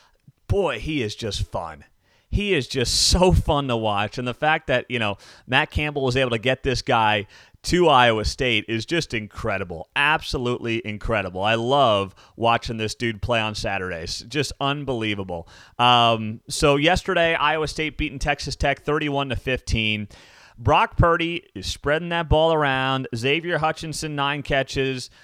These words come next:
Uh, the tight ends, Kohler and Allen, seven catches combined. And while there's not that Allen Lazard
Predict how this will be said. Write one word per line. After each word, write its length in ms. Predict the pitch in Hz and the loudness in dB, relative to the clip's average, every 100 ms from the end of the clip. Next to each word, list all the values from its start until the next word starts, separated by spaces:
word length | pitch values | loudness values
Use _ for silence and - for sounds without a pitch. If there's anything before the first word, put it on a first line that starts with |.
| - - | -20 -8
Uh, 240 | 101 98 | -2 -2
the 100 | 104 | 0
tight 300 | 123 156 160 | 2 4 4
ends, 280 | 151 143 143 | 0 -4 -6
Kohler 420 | - 156 156 156 | -4 -2 0 0
and 120 | 143 143 | -2 -2
Allen, 460 | 139 139 139 139 | -2 -2 -4 -6
seven 360 | 131 156 147 143 | -6 -4 -4 -4
catches 340 | - 139 147 127 | -2 -2 -2 -8
combined. 640 | 135 120 120 117 117 117 - - _ - | -8 -2 -2 0 -4 -6 -10 -20 _ -2
And 420 | 139 135 139 135 147 | 2 2 2 0 -2
while 380 | 135 147 143 139 139 | 4 6 8 6 4
there's 240 | 147 156 139 | 4 4 2
not 320 | 151 170 - | -2 -2 -2
that 220 | 165 151 - | -2 -2 -2
Allen 380 | 120 127 139 139 | -2 -2 -4 -4
Lazard 680 | 127 113 117 123 123 123 | -2 2 4 4 4 0